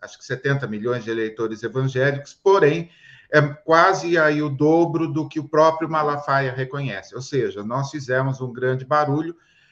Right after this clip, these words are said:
e uma das razões da Carla Zambelli ter, ter fugido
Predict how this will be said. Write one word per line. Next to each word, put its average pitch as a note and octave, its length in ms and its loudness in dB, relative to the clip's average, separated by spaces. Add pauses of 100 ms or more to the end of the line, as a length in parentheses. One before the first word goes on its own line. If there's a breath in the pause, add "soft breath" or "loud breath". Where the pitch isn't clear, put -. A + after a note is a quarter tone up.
(200 soft breath)
e F3 160 -6
uma G#3+ 280 6
das G#3+ 260 2
razões C#3+ 640 2
da A#2+ 280 4
Carla C3 360 4
Zambelli A#2+ 560 -2
ter, G#2+ 920 -6
ter C3 240 0
fugido C#3 720 -4